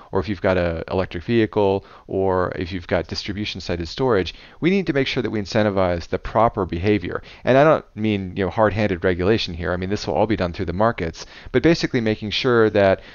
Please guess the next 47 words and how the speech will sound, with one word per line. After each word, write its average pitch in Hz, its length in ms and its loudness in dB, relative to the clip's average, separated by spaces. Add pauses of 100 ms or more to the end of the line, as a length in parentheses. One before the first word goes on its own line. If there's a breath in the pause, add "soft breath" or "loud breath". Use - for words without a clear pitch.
the 107 80 0
way 110 160 6
that 107 140 2
you 101 100 -2
buy 98 200 2
and 95 80 -2
el-, 95 200 -4
sell 104 240 2
electricity 92 480 -4
to - 140 -8
your 90 120 0
grid 107 360 2 (260 loud breath)
is 98 320 2
appropriately 104 560 -2
incentivized 92 800 0 (260 loud breath)
with 107 140 2
the 98 80 -2
proper 95 400 0
price 98 260 -2
signals. - 420 -8
So 90 300 -2
when 92 260 -4 (200 loud breath)
electricity 95 400 -2
is 85 80 -8
cheap - 360 0 (320 loud breath)
or 95 280 0
even 92 420 -4
free, 127 440 0
the 87 400 -4
utility 95 420 0
will 85 100 -6
send 104 220 -2
you 92 80 -4
signals. 139 500 0 (240 loud breath)
You 95 100 -6
can 90 120 -8
charge 104 260 0
electricity, 110 540 -2
you 95 160 -4
can 87 100 -8
charge 95 240 -2
that 98 160 -2
vehicle 98 380 -2
at 67 60 -6
very 90 180 0
low 85 140 -2
cost. 104 460 0